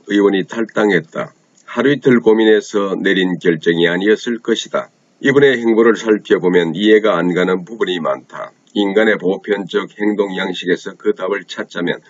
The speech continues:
검사 출신이면서 검사의 수사 기소권 분리에 찬성의 뜻을 밝혔고 과거 자신의 스승이기도 했던 조국 전 장관을 비판해 소속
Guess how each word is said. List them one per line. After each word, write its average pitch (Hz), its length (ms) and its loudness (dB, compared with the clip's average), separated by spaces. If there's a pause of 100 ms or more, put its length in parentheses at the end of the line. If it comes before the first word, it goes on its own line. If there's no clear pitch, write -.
(140)
검사 139 480 2
출신이면서 120 640 2
검사의 101 600 2
수사 117 420 -4
기소권 110 720 -2
분리에 98 460 -2
찬성의 107 680 0
뜻을 113 340 -4
밝혔고 98 600 -2
과거 101 640 2
자신의 127 420 2
스승이기도 110 640 0
했던 95 500 -2
조국 117 420 0
전 113 340 2
장관을 95 600 0
비판해 85 520 -4
소속 110 500 0